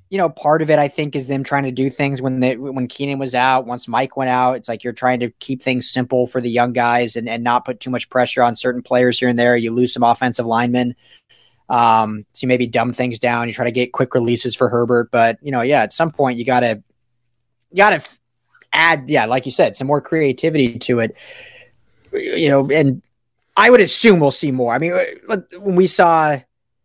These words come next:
you know, last year we saw a lot of fun stuff in this offense, and especially against the Raiders when they fell down, and then we ki-, he kinda just unleashed Herbert and said, "Go do your thing." I think we might see more of that, but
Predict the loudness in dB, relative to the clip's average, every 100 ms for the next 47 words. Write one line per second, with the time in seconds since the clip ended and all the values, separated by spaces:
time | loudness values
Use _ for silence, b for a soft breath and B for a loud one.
0 | _ _ _ -4 0 2 2 0 -2 -2
1 | 0 0 -2 -2 2 2 2 0 0 0
2 | -2 -4 _ -12 -2 -2 -2 -2 0 -2
3 | -2 -8 -8 -6 -2 -2 -2 -4 -4 -4
4 | -2 0 -2 -2 -4 -4 -2 -2 0 0
5 | 0 -4 -6 -8 -4 -4 -4 -4 -4 -4
6 | -4 -6 -2 -2 -2 -2 0 0 -2 -2
7 | -2 -2 -4 -2 -2 0 -2 -6 -8 -8
8 | -8 -8 -8 -10 -8 -6 -2 -2 -2 b
9 | b b b b 0 2 2